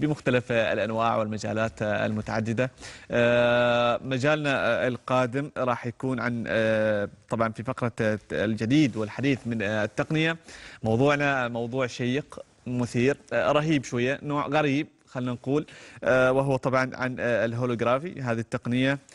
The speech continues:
آه، راح نتحدث فيها أكثر وأكثر، ونعرف، آه، عنها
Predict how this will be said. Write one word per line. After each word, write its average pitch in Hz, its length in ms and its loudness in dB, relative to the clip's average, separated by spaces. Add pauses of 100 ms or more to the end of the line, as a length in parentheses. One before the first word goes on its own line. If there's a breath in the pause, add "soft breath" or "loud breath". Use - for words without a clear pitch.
(320 loud breath)
آه، 113 380 2
راح 120 180 -2
نتحدث 123 420 -4
فيها 120 380 -2
أكثر 117 300 -2
وأكثر، 113 480 -2
ونعرف، 123 680 -2
آه، 110 200 -4
عنها 120 460 -2